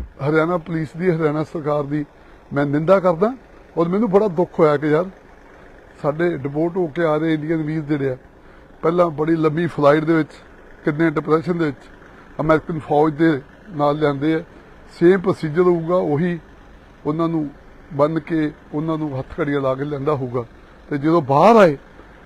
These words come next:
ਤੇ ਬਾਅਦ ਉਹਨਾਂ ਦੇ ਸਵਾਗਤ ਲਈ ਫੇਰ ਗਾੜੀ ਇੱਦਾਂ ਦੀਆਂ ਗੱਡੀਆਂ ਖੜੀਆਂ, ਤੇ ਸਾਰਾ ਬੰਦਾ ਕਿੰਨਾ ਨਿਰਾਸ਼ ਹੋਊਗਾ। ਸੋ ਮੈਂ ਹਰਿਆਣੇ ਗੌਰਮੈਂਟ ਦੀ, ਬੀਜੇਪੀ ਦੀ ਗੌਰਮੈਂਟ ਹੈ ਉਹ, ਭਾਰਤੀ ਜਨਤਾ ਪਾ-, ਪਾਰਟੀ ਦੀ ਗੌਰਮੈਂਟ ਹੈ,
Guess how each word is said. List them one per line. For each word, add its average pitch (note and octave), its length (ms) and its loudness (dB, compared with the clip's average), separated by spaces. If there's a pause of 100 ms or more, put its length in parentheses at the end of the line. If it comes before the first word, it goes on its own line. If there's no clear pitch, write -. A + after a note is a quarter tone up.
ਤੇ D#3 80 -4
ਬਾਅਦ D3+ 340 0
ਉਹਨਾਂ G3+ 220 0
ਦੇ F#3+ 80 4
ਸਵਾਗਤ D#3 400 -2
ਲਈ E3+ 120 -2
ਫੇਰ F#3+ 260 4
ਗਾੜੀ G3 300 2
ਇੱਦਾਂ F3 240 2
ਦੀਆਂ G3+ 160 2
ਗੱਡੀਆਂ E3+ 300 0
ਖੜੀਆਂ, C#3 320 -6 (480)
ਤੇ D#3 80 -4
ਸਾਰਾ E3 240 0
ਬੰਦਾ D#3 280 -2
ਕਿੰਨਾ D3+ 280 -6
ਨਿਰਾਸ਼ C#3 400 -2
ਹੋਊਗਾ। C3+ 280 -4 (560)
ਸੋ D3+ 100 -4
ਮੈਂ D#3+ 120 0
ਹਰਿਆਣੇ D3+ 340 0
ਗੌਰਮੈਂਟ D3 400 -2
ਦੀ, D#3+ 180 -8 (560)
ਬੀਜੇਪੀ F#3 360 2
ਦੀ F3+ 120 -2
ਗੌਰਮੈਂਟ D3 420 -4
ਹੈ C3+ 40 -2
ਉਹ, B2+ 100 -12 (720)
ਭਾਰਤੀ D3 320 0
ਜਨਤਾ E3 360 -4
ਪਾ-, D#3 120 -8 (280)
ਪਾਰਟੀ D3 260 0
ਦੀ D3+ 100 -4
ਗੌਰਮੈਂਟ B2+ 420 -2
ਹੈ, A2 80 -8